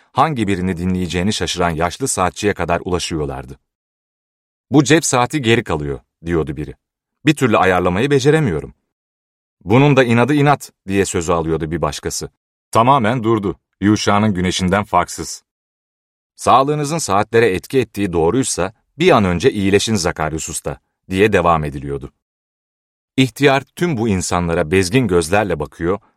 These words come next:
ve sadece başını şaşkın şaşkın sallayarak ya da acınası lakırdılarla karşılık veriyordu.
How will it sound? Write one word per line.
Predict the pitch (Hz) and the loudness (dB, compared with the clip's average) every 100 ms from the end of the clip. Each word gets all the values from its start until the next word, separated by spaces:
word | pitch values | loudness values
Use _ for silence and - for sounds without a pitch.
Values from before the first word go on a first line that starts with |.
| - | -2
ve | 123 | -2
sadece | - 135 110 90 87 | 0 0 0 0 0
başını | 90 92 92 | 0 -2 -4
şaşkın | - 87 - | -2 -4 -2
şaşkın | 131 92 - 95 | -2 -2 -2 -6
sallayarak | - 80 82 95 98 87 _ _ - | -4 -2 0 0 0 0 _ _ 0
ya | 127 104 | 2 4
da | 104 | 2
acınası | 104 98 107 101 117 | 0 0 0 0 -2
lakırdılarla | 92 - 92 92 90 80 | -4 -4 -4 2 2 0
karşılık | - 78 - 80 82 | -4 -6 -6 -10 -8
veriyordu. | 76 71 65 | -6 -8 -12